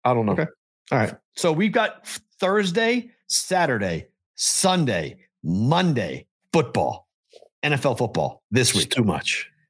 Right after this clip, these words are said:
Speaker 2: Is it?
Speaker 1: No. It's, it's, I mean, come on. <laughs> Enough with the bullshit. We get all excited about all these games and all this stuff, and then we get a game like last night where people
Speaker 2: That was
Speaker 1: are
Speaker 2: a good
Speaker 1: like, in the
Speaker 2: game.
Speaker 1: first half, like, "It's a good game 'cause your Patriots were playing."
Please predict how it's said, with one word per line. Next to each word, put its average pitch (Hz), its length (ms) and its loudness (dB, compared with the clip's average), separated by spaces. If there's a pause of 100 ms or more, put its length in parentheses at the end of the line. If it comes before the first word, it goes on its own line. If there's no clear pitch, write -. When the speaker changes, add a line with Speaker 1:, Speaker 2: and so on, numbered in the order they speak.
(140)
Speaker 2:
Is 135 200 2
it? 247 120 2
Speaker 1:
No. - 100 -10 (600)
It's, - 220 -2
it's, - 420 0
I 123 80 0
mean, 117 180 2
come 98 200 0
on. 82 180 -6 (600)
<laughs> - 840 -6
Enough 156 360 0
with 123 100 0
the 117 80 -2
bullshit. 113 460 0
We 131 80 -6
get 165 100 2
all 190 220 4
excited 175 400 2
about 143 240 2
all 147 160 2
these 135 180 -4
games 147 340 0
and 123 80 -4
all 127 120 2
this 123 120 0
stuff, 131 200 0
and 131 100 0
then 131 80 0
we 135 80 0
get 131 100 0
a 127 40 0
game 135 300 2
like 127 180 -2
last 127 320 0
night 120 240 0 (500)
where 117 140 0
people 131 260 0
Speaker 2:
That 123 80 2
was 123 60 0
Speaker 1:
are 123 40 0
Speaker 2:
a - 40 -2
good - 60 0
Speaker 1:
like, - 0 -
in 370 40 2
the 349 80 2
Speaker 2:
game. 190 60 -2
Speaker 1:
first 123 340 -2
half, 113 240 0
like, 107 160 -2 (380)
"It's 214 100 2
a 214 40 0
good 226 180 -2
game 214 240 2
'cause 139 200 -2
your 156 120 -2
Patriots 175 520 0
were 104 80 0
playing." 101 360 0